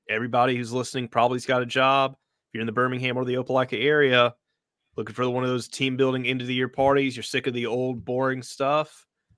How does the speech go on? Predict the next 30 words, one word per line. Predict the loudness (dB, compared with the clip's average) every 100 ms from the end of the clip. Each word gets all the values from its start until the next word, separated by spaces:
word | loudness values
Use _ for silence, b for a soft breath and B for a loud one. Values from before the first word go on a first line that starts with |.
| _
trip | -12 -10 -6
to |
the | -2
Rage | 2 2 0
Room | -4 -4
is | -6
a | -8
very | -4 -2 -4
popular | -4 -4 -4 -6 -8 -8
end | -12
of | -10
the | -6
year | -4 -4
activity, | -4 -4 -2 0 -2 -6
Andrew. | -10 -14 -16
Just | -14 -10
letting | -10 -8
you | -8
know. | -8 -12 -14
Should | -20 -14
tell | -8 -6
the | -2
Auburn | 0 0
Daily | 0 0 0
team | -6 -10
that's | -10 -12
what | -8
you | -4
wanna | -4 -6
do. | -14 -16